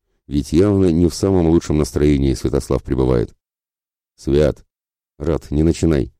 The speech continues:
мгновенно взвился князь, проводив хмурым взглядом своего загулявшего племяшку. Сам уже тысячу и один раз пожалел, что взял его с нами.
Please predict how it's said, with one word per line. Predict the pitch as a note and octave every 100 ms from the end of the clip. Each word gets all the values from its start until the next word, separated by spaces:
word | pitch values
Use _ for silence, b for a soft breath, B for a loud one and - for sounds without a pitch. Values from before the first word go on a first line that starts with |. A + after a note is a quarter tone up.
| _ _ _ -
мгновенно | B1+ C#2+ C#2 C#2+ C2+
взвился | B1+ D2 C2+ C2+
князь, | - D#2+ E2+ - _ _ -
проводив | D#2 F2 G#2 G#2+
хмурым | - F#2+ F#2+ F2+
взглядом | D#2+ C#2 F2 F2+ E2
своего | - D2 D2 D2
загулявшего | C2 C#2 C2+ - C2+
племяшку. | D2 C2+ B1+ - - _ _ _ _ _
Сам | - G#2 F#2
уже | D2+ D2+
тысячу | - F2+ D#2 -
и | D#2
один | D2 C#2+ D#2
раз | E2+ -
пожалел, | D2+ C#2+ C#2+ D#2+
что | - C#2
взял | B1+ D2 C#2
его | B1+
с | -
нами. | B1+ A#1+